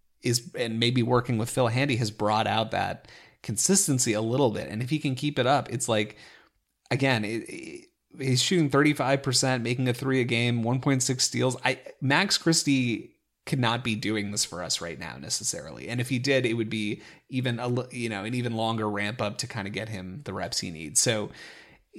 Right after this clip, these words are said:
who knows who's gonna be helping us in, in April, but, like,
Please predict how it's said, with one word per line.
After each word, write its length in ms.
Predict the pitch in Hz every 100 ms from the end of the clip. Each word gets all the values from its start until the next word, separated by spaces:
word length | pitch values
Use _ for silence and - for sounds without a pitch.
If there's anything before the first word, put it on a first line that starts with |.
| 127
who 120 | 190
knows 300 | 196 214 240
who's 180 | 220 226
gonna 160 | 233
be 120 | 233 220
helping 340 | 240 208 247
us 160 | 240 240
in, 100 | 208
in 160 | 190
April, 360 | 202 226 233 220
but, 180 | 143 139
like, 400 | 123 123 -